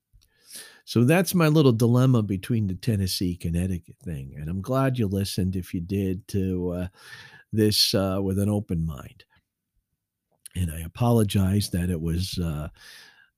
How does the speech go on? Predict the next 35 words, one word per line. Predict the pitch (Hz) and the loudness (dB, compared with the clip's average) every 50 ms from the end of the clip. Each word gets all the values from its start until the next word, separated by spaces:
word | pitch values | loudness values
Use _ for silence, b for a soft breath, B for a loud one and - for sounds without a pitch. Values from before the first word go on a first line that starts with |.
| - | -10
kinda | - - - 151 147 147 151 151 151 147 147 143 139 139 _ _ _ _ _ _ _ _ _ _ - | -4 0 2 4 6 6 6 4 4 4 2 2 0 -2 _ _ _ _ _ _ _ _ _ _ -8
not | 208 190 202 190 190 185 | -2 2 4 6 6 8
as | 170 151 | 8 8
happy | 151 156 147 143 131 131 - 143 143 147 143 - _ _ | 8 8 8 8 4 4 4 4 4 4 2 -2 _ _
as | - 113 113 123 120 120 117 127 - | 0 2 4 4 4 2 0 0 0
other | - 143 135 123 117 | 4 6 6 6 6
shows, | 110 - - 104 82 73 67 82 98 117 120 | 6 4 4 4 2 2 -2 -4 -4 -4 -4
but | 101 90 82 65 69 - - _ _ _ _ _ _ _ _ _ _ | -4 -4 -6 -6 -8 -10 -16 _ _ _ _ _ _ _ _ _ _
moving | - 165 160 156 147 170 151 143 151 160 | 4 6 8 8 10 10 10 10 10 8
forward, | 165 - - 135 113 104 90 82 85 82 87 98 104 | 6 6 6 8 8 8 6 2 -2 -4 -4 -2 0
here | 120 139 143 131 | 2 4 4 4
we | 120 127 131 135 | 4 2 2 0
go. | 123 92 85 - - _ _ _ _ - | 0 -2 -4 -8 -14 _ _ _ _ -4
Let | 135 127 131 | -2 0 0
me | 139 147 | 0 -2
tell | 151 - 127 117 104 | -4 -4 -4 -4 -4
you | 101 95 95 | -4 -6 -6
what's | 95 110 127 - | -8 -10 -12 -12
gonna | - - 92 95 98 98 | -10 -10 -8 -8 -8 -10
happen | 92 90 90 - - 92 92 80 | -12 -12 -14 -14 -14 -14 -14 -16
next. | - - _ _ - _ _ b b b b b b b b b _ _ _ - | -16 -20 _ _ -20 _ _ b b b b b b b b b _ _ _ -4
Um, | 104 107 107 107 107 107 107 110 107 113 160 - _ _ _ _ | -4 -2 -2 -2 -2 -4 -6 -6 -8 -12 -14 -16 _ _ _ _
for | - 131 | -4 0
me, | 127 135 143 160 208 269 330 _ _ _ _ - | 2 2 2 2 0 -2 -6 _ _ _ _ -14
I | - 113 | -8 -6
got | 123 120 113 127 | -6 -6 -4 -2
music | 139 139 143 139 156 151 160 | 0 0 0 0 -2 -4 -6
going | 147 139 139 139 143 139 | -8 -8 -6 -6 -6 -6
on. | 131 147 175 220 | -6 -8 -8 -8
I'm | 175 104 101 | -8 -8 -6
really | 113 113 113 | -6 -6 -6
excited | 113 - - - 120 127 117 110 110 | -8 -8 -10 -10 -8 -8 -8 -10 -10
about | 104 110 110 113 - | -8 -8 -10 -10 -10
the, | - 98 101 104 101 101 101 98 | -8 -8 -8 -6 -8 -8 -8 -10
uh, | 95 95 95 98 95 | -10 -10 -10 -12 -12